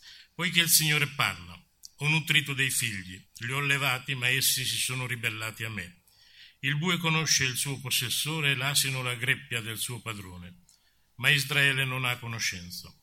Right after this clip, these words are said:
il mio popolo non ha discernimento. Guai alla nazione peccatrice, popolo carico di iniquità,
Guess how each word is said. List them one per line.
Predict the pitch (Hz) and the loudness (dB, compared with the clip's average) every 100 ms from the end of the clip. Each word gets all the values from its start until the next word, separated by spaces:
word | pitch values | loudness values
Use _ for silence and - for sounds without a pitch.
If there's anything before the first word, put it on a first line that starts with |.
| - | -10
il | 127 | -4
mio | 135 139 131 | -2 -2 -2
popolo | 127 120 120 120 | -2 -4 -6 -6
non | 120 120 | -4 -2
ha | 120 | -2
discernimento. | 107 110 - 110 104 104 92 82 87 - - _ - 98 - - - | -2 -2 -2 -2 -6 -10 -10 -14 -16 -20 -20 _ -20 -18 -16 -18 -12
Guai | 135 175 143 | -2 2 2
alla | 120 117 | 2 2
nazione | 120 117 - 127 135 123 | -2 -4 -4 -4 -4 -2
peccatrice, | 120 117 107 101 104 101 98 - _ _ - | -2 -2 -4 -4 -6 -6 -8 -12 _ _ -6
popolo | 151 151 135 131 131 - - - - | -4 -4 -6 -8 -10 -16 -18 -16 0
carico | 147 156 156 135 | 4 4 2 0
di | 131 | 0
iniquità, | 135 131 123 117 98 - | 0 0 -6 -8 -10 -10